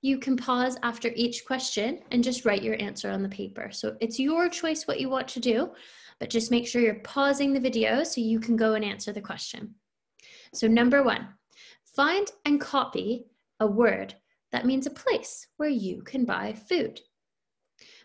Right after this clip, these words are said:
Find and copy a word that means a place where you can buy food. Hmm, food. Find and copy. This is a good vocabulary question. I'm gonna go back to my first page.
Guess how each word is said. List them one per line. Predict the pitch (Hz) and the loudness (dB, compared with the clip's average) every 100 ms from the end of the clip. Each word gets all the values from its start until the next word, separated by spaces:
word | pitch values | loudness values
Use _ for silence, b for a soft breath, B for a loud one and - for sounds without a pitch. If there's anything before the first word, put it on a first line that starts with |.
| _ - | _ 0
Find | 277 339 427 440 - | 2 2 0 -4 -6
and | 302 302 | -4 -4
copy | - - 311 - - 196 - _ - | -2 0 0 -2 -12 -12 -16 _ -6
a | |
word | 214 247 208 - - b b b _ | 0 2 2 0 -12 b b b _
that | 226 226 | 0 4
means | 226 220 220 - | 6 4 2 -4
a | 233 | -6
place | - 320 - - - _ | 0 -2 -2 -6 -14 _
where | 220 | -2
you | 196 214 226 | 0 2 0
can | 226 247 | 0 -2
buy | 190 185 180 _ | -2 -6 -14 _
food. | 214 196 196 - - _ _ _ _ _ b b b b b b b _ _ _ | -4 -2 -4 -10 -20 _ _ _ _ _ b b b b b b b _ _ _
Hmm, | 240 220 190 180 180 - - | -2 0 0 -4 -12 -18 -6
food. | 240 190 180 | -4 -4 -8
Find | - 247 285 339 320 - | -10 -6 -4 -4 -6 -6
and | 269 269 | -4 -6
copy. | - - 226 214 - - | -10 -10 -8 -8 -8 -6
This | 226 240 | -4 -4
is | 254 | -4
a | 247 | -2
good | 240 233 | 0 -2
vocabulary | 226 208 - 214 208 185 180 | -2 -4 -6 -8 -6 -4 -6
question. | 180 190 180 190 | -8 -12 -10 -10
I'm | 185 | -8
gonna | 190 190 | -8 -6
go | 185 185 _ - | -8 -12 _ -4
back | 262 269 - | 0 0 -2
to | 262 | -4
my | 240 | -2
first | 226 208 196 - | -2 -8 -10 -10
page. | 190 220 269 - | -4 -2 -2 -6